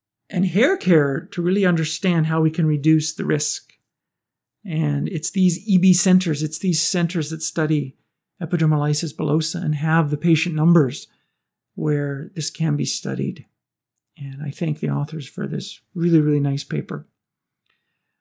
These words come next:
We talked about dissecting cellulitis forming in the donor area after hair transplantation.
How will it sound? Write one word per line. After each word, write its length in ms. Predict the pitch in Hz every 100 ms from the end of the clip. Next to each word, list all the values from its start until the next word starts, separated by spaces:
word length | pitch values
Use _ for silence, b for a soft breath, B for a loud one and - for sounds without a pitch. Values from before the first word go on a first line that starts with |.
| _
We 40 | 196
talked 240 | 220 214
about 360 | 190 196 190 - _ _ _ _ _ _ _ _ 165
dissecting 560 | 170 190 208 208 226
cellulitis 580 | 196 208 185 180 185 -
forming 300 | 175 165 165
in 80 | 160
the 60 |
donor 340 | 151 151 175 175
area 320 | 147 143 143
after 200 | 147 156
hair 140 | 151
transplantation. 920 | 147 151 143 - 147 151 175 - 147